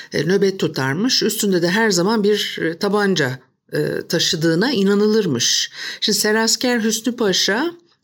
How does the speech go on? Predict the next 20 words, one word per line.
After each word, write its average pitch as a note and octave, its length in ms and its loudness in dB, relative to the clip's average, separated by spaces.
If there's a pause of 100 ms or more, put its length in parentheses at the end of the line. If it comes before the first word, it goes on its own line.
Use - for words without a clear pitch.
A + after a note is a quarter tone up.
Selanik'e G#3+ 720 2
sürüleceğini, D#3+ 1000 0 (640)
e, - 160 -2
eski G#3 540 0
padişaha D#3 640 0
bildirmek F3+ 480 0
üzere F3+ 400 0 (400)
Yıldız F3 280 2
Sarayı'na D#3+ 480 2
geliyor. C#3+ 440 0
Biraz D#3 220 0
sona E3+ 280 0
gittik E3 360 -4
ama C3+ 280 -2 (760)
o F3+ 140 0
ziyaretini F#3 640 2
Abdülhamit'e F3+ 680 0
bildirmeyi F3 600 2
reddeden E3 640 0
sultanın D#3+ 680 -2